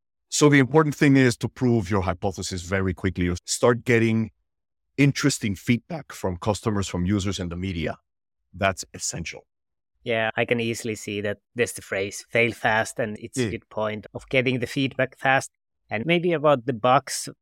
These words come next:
Speaker 2: let's still stay in this alarm clock as it's simple. As a non-code, it would be easy to assume that there's no bugs because if it works, you, you shake it and it detects it
Speaker 1: Yeah.
Speaker 2: and it goes off and you have an alarm clock,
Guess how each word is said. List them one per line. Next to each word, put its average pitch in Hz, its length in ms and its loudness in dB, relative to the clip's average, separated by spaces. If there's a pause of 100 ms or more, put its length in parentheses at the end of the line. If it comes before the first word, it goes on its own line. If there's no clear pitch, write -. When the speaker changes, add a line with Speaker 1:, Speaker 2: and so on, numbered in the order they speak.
(160)
Speaker 2:
let's 123 340 -4
still 135 380 0
stay 127 300 4
in 123 240 -2
this 123 260 -4
alarm 127 420 2
clock - 300 -4
as 110 180 -10
it's - 160 -16
simple. 139 720 -2 (760)
As - 220 -4
a 135 40 -4
non-code, 135 840 2 (540)
it 135 180 -6
would 120 180 -2
be 127 420 8
easy 135 400 0
to - 80 -6
assume 120 540 -4
that 110 220 0 (340)
there's 117 200 0
no 123 160 0
bugs 120 360 4
because 107 440 -6
if - 180 -8
it - 180 -12
works, 120 400 0
you, 120 140 -4
you 110 180 -6
shake 120 380 -2
it 123 140 -4
and 110 200 -2
it 107 180 -10
detects - 460 -8
it 117 100 -12
Speaker 1:
Yeah. 107 140 -2
Speaker 2:
and 107 160 -10
it 104 160 -14
goes 123 280 0
off 131 320 2
and 208 300 -10
you 104 120 -10
have 110 140 -4
an 104 140 -2
alarm 127 320 2
clock, 131 320 -4